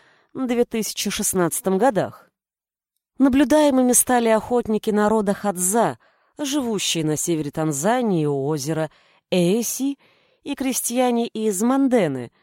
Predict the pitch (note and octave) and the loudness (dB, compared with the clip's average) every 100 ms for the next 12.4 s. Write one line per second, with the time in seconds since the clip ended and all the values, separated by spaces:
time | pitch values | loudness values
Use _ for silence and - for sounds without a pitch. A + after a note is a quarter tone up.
0 | _ _ _ _ _ D4+ E4 - G#3+ - | _ _ _ _ _ -2 0 0 0 -2
1 | - E3+ D#3 G3 A3 G3+ A#3 F#3 E3+ E3+ | -4 -4 -2 2 2 4 2 2 0 0
2 | - G#3 F#3+ - E3+ F#3 F#3+ C4 - F3 | -2 -4 -4 -4 -4 -2 -2 -4 -2 -2
3 | C3+ B2 - _ _ _ _ _ _ - | -2 -8 -16 _ _ _ _ _ _ -6
4 | E4 E4 B3 A3 - G#3 E3+ G3 D4 E3 | -2 -2 -2 -4 -2 -2 -2 0 -2 0
5 | F3+ G#3+ - D#3 - A#3+ - G3 - F#3 | -2 -2 -4 -6 -6 -8 -4 -2 -2 -6
6 | D#3+ E3 F3+ - - G#3+ F#3+ B2+ A2 A2+ | -6 -8 -6 -6 -2 -2 -2 -4 -8 -16
7 | - _ _ _ _ _ _ _ _ - | -18 _ _ _ _ _ _ _ _ -2
8 | D4+ D4 B3 A3+ A#3 D#4 G3+ - - F#3 | 2 4 4 4 0 0 -2 -4 -4 -2
9 | E3 E3 G3 F3 D#3 - C#4+ D#4 - D3+ | -4 0 0 0 0 0 2 0 -2 -4
10 | B2 - _ _ _ _ - D#4 C#4+ C4+ | -8 -12 _ _ _ _ -4 0 2 2
11 | C#4+ A#3 - D#3 - F3+ E3+ E3 E3 E3+ | 4 2 0 -8 -6 -8 -4 -2 -2 0
12 | D#4 - B2+ | -4 -4 -8